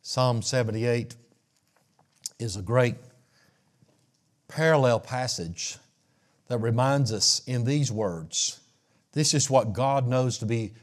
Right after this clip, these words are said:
true about you and me. Psalm seventy-eight, verse thirty-nine.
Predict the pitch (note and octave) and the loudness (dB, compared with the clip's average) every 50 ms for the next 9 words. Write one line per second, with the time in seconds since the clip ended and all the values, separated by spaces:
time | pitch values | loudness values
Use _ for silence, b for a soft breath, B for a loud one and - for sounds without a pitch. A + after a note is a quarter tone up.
0 | b - - - - E3+ F3 D#3 B2 A2+ G#2+ F#2+ A2+ A2 G#2 - G#2 A#2 B2+ C3 | b -16 -10 -4 0 0 2 2 2 0 0 2 0 0 0 -2 -2 -2 0 0
1 | B2+ B2 C3 B2+ A2+ G2 - - - C3 B2+ B2 A#2+ A2+ - C3+ C3 A#2 A#2 A#2 | 0 0 -2 -2 -2 -2 -2 -2 -2 -2 -2 -2 -2 -2 -2 0 0 0 0 0
2 | A#2 B2 B2 A#2 G2+ - - - _ _ _ _ _ _ _ _ _ _ _ _ | 0 2 2 0 0 -4 -8 -16 _ _ _ _ _ _ _ _ _ _ _ _
3 | b b b b b - A2 B2+ B2 - - C#3+ C3+ B2+ A#2+ A2+ A#2 B2 A#2+ A2 | b b b b b -2 0 0 0 2 2 0 2 2 2 2 2 2 2 2
4 | G2 F2 E2 E2+ E2+ E2 | 0 -4 -8 -10 -12 -14